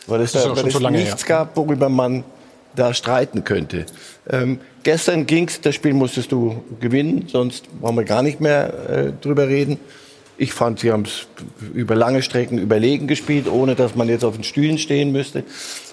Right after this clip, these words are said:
Speaker 1: Aber, ähm, d-, das reicht erstmal. Aber das ist nichts, was einen wirklich tief bewegt. Also bewegen wird's mich, wenn's um irgendwas geht. Es geht im Turnier und jetzt, oder eine,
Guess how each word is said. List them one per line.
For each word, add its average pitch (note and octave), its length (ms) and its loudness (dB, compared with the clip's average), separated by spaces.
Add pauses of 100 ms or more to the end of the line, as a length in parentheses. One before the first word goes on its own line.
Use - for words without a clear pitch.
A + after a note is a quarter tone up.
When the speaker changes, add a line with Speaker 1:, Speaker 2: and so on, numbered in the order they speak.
(140)
Speaker 1:
Aber, B2+ 460 2
ähm, B2 440 -2 (280)
d-, C#3 160 0
das D#3 240 0
reicht G3 400 -2
erstmal. A2+ 460 0
Aber C3+ 160 0
das D3 200 0
ist E3 220 -2
nichts, E3+ 300 -2
was D#3 160 0
einen C#3+ 320 0
wirklich D3+ 380 -4
tief - 360 -4 (560)
bewegt. D3 540 2 (400)
Also C3 120 0
bewegen C#3+ 440 0
wird's D#3+ 220 0
mich, D#3 180 -2
wenn's D#3 200 0
um D3 140 0
irgendwas D#3 380 0
geht. G#3 440 -4
Es C3+ 120 -8
geht D#3 180 0
im C3+ 160 0
Turnier F3+ 640 2
und C#3+ 140 -2
jetzt, C#3+ 260 -2
oder C3+ 200 2
eine, A#2 200 0